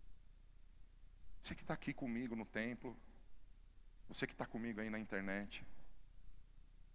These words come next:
o que você tá esperando? A fé é a certeza que aquilo que eu tô esperando vai acontecer.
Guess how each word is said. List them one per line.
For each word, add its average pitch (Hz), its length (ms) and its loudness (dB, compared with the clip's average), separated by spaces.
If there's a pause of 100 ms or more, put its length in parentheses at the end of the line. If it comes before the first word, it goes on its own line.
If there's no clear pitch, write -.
(380)
o - 60 -4
que - 40 -2
você - 140 4
tá 147 100 4
esperando? 92 520 2 (3000)
A - 100 4
fé 143 420 2 (640)
é 107 60 4
a 123 100 6
certeza 139 800 6
que - 160 4
aquilo 170 420 2
que - 120 2
eu 120 60 4
tô - 180 2
esperando 101 720 4 (360)
vai 107 200 4
acontecer. 98 600 -2